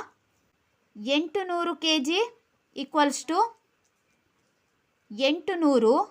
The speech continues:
into ಒಂದು ಸಾವಿರ. ಕೆ ಜಿಯನ್ನ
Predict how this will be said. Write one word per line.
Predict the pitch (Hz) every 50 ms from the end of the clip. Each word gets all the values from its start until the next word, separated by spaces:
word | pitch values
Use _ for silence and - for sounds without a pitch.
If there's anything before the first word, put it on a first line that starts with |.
| _ _ _ -
into | - 294 294 285 294 302 320 381 466 466 - _ _ _ _ _ _ _ _ _ _ _ _ _ _ _ _ _ _ _ _ _ _ _ _ _ _ _ -
ಒಂದು | 226 269 285 294 302 311 302
ಸಾವಿರ. | 302 - 277 247 233 208 202 208 220 254 339 381 - _ _ _ _ _ _ _ _ _ _ _ _ _ _ _ _ _ _ _ -
ಕೆ | - 311 320 339
ಜಿಯನ್ನ | 254 294 330 311 285 269 262